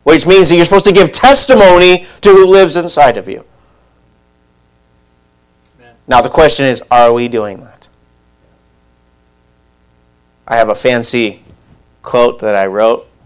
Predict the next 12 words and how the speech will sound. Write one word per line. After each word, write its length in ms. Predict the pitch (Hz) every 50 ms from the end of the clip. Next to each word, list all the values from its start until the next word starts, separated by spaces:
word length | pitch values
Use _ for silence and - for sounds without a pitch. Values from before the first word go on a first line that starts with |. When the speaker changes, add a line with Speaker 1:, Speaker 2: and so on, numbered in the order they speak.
| _ _ _ -
Speaker 1:
Uh, 180 | - 101 107 117
see 200 | - - 117 131 135 131
how 120 | 113 110
that 120 | 110 -
rhymes? 320 | - 113 113 120 131 - - _ - - - _ _ _ _ _ _ _ _
"How 240 | _ - 131 170 -
was 160 | 175 139 127
your 120 | 139 135 127
savor 680 | - - - - 180 160 143 120 104 104 101 98 98 - _ _
before 320 | - 107 110 - 113 113 113
your 140 | 110 113 113
Savior?" 460 | - - - - - - - -